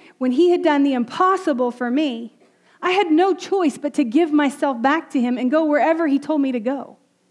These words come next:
Do whatever he asked me to do. I wasn't the way I am now because I'm just a super Christian. I had that encounter with God and that I gave up everything. No,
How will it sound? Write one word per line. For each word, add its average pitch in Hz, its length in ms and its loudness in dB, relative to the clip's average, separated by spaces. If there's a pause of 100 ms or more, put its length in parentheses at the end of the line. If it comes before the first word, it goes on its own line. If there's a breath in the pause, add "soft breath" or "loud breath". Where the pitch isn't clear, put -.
(1400)
Do 370 240 2
whatever 330 380 0
he 302 180 2
asked 349 360 -2
me 247 120 -6
to 233 100 -10
do. - 240 -20 (1700)
I 269 120 0
wasn't 381 400 2
the 320 80 0
way 330 200 2
I 320 80 2
am 302 340 0
now 311 260 2
because 269 320 0 (260 loud breath)
I'm 294 140 2
just 294 220 0
a 254 60 -2
super 302 320 0
Christian. 262 360 0
I 240 60 0
had 247 160 0
that 240 140 4
encounter 254 380 -2
with 233 160 -2
God 247 240 2
and 220 140 0
that 240 140 0
I 247 80 -4
gave 240 200 0
up 233 120 2
everything. 247 400 -2
No, 262 180 2